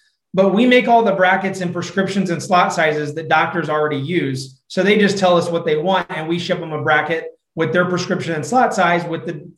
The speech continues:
designer pads. So that is a huge hurdle right there.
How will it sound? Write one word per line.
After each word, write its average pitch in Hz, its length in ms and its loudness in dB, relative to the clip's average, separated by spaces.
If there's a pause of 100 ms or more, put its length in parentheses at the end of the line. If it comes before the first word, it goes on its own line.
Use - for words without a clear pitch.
(160)
designer 151 400 -2
pads. 156 560 -4 (480)
So 214 640 2 (140)
that 262 280 4
is 190 140 4
a 175 40 4
huge - 460 2 (180)
hurdle 160 280 -2
right 147 260 -2
there. 156 460 0